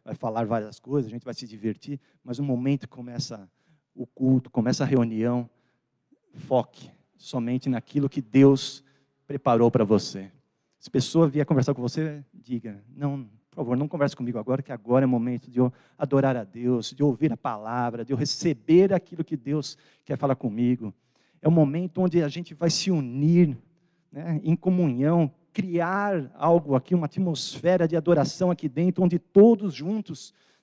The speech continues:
né, todos adorando a Deus, todos buscando, recebendo da palavra de Deus. Imagina como esse local vai ficar se todo mundo tiver focado no mesmo propósito, que é adorar, receber a palavra de Deus,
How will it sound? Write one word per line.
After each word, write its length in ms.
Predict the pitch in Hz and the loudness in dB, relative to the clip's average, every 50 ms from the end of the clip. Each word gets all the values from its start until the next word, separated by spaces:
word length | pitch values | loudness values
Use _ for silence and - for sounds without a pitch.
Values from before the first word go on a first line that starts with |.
| _ | _
né, 240 | - 160 185 202 190 _ _ _ _ - | -6 -4 -4 -4 -4 _ _ _ _ 4
todos 280 | - 208 180 185 165 | 4 4 4 4 0
adorando 540 | 185 180 165 180 165 135 143 165 190 196 185 | 0 0 2 4 4 6 8 8 8 6 6
a 60 | 160 | 4
Deus, 440 | 139 - - - 175 185 185 175 - | 2 0 -2 -2 2 2 4 2 2
todos 380 | - - 202 185 185 175 - - _ _ - | 2 0 0 0 0 -4 -20 -20 _ _ 4
buscando, 840 | 185 175 - - - - _ _ - 190 185 190 202 202 170 175 | 4 4 4 2 -6 -8 _ _ 2 4 6 6 6 4 6 4
recebendo 580 | 156 - 202 - - - 180 147 - 196 196 190 | 4 4 2 0 2 0 0 0 0 -4 0 0
da 100 | 196 185 | 0 2
palavra 280 | 185 185 180 180 175 | 4 4 4 4 2
de 120 | 160 170 160 | -2 -2 -2
Deus. 320 | 139 170 185 185 180 - _ _ _ _ | 4 4 4 4 4 0 _ _ _ _
Imagina 440 | - 165 175 170 151 123 156 185 180 | -14 -10 -8 -6 -4 0 0 0 0
como 140 | 170 180 170 | 0 -4 -6
esse 140 | 151 - 165 | -6 -6 -2
local 320 | 151 156 139 - - 151 | -2 -2 -2 -2 -2 0
vai 80 | 160 147 | 0 0
ficar 260 | - 143 - - 156 | -2 -4 -6 -6 -4
se 120 | - - | -2 -2
todo 400 | 156 - - 175 180 175 165 165 | -4 -4 0 2 2 2 2 0
mundo 240 | 156 143 151 165 147 | -2 -2 0 -2 -4
tiver 340 | 139 - 147 131 117 147 156 | -4 -2 -2 -2 -2 -2 -6
focado 580 | - - 147 117 - - - 123 139 135 139 139 | -4 -2 -4 -4 -4 -4 -2 -2 -2 -2 -2 -2
no 100 | 127 123 | -2 0
mesmo 460 | 123 127 131 143 160 147 147 151 135 | 0 2 4 4 4 4 4 0 -2
propósito, 680 | - - 135 - _ - 131 139 139 139 131 - - 143 _ _ _ _ _ | -4 -8 -12 -12 _ 0 0 2 2 2 -2 -4 -12 -18 _ _ _ _ _
que 80 | - 175 | -2 -2
é 20 | |
adorar, 580 | 156 135 156 139 117 120 131 131 147 147 143 131 | 2 4 6 6 6 6 4 2 0 -2 -4 -8
receber 600 | 127 - 160 - - - 165 127 117 156 165 147 | -8 -8 -6 -6 -6 -8 -8 -6 -4 -2 0 0
a 60 | 139 | 0
palavra 300 | - 151 143 143 131 135 | 0 2 2 2 2 0
de 140 | 131 135 127 | 0 -2 -4
Deus, 480 | - 131 127 131 147 131 120 - - | -2 0 2 4 4 4 2 0 -6